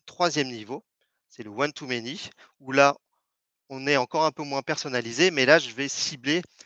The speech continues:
plus largement et peut-être que je vais cibler une seule verticale, par exemple, bah, que le secteur tourisme,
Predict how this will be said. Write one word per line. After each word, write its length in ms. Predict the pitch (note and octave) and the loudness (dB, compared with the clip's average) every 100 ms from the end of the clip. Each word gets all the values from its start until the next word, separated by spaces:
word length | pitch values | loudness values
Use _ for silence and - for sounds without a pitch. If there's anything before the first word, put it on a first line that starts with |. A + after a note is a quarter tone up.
| _ _ | _ _
plus 160 | - F#3 | -8 0
largement 500 | D#3+ C3 C3 C#3+ G3+ | 0 0 -8 -4 -4
et 60 | |
peut-être 340 | D#3 C#3+ D3+ - | -4 -4 -4 -4
que 100 | B2 | -12
je 100 | A2+ | -10
vais 80 | |
cibler 400 | - C#3 B2 C3+ - - _ _ | -10 -10 -4 -4 -4 -18 _ _
une 140 | F3+ F3+ | -14 -10
seule 200 | - D3+ | -8 -2
verticale, 680 | B2+ E3 C3+ - B2+ E3 G3 | -2 -2 -4 -2 4 4 2
par 160 | C#3+ | -6
exemple, 180 | A#2+ A2+ | -6 -6
bah, 80 | G#2+ | -8
que 80 | F#3 | -8
le 60 | |
secteur 340 | F3 - - - | -6 -10 -12 -16
tourisme, 500 | A2 G#2+ D#3+ - | -14 -10 -10 -12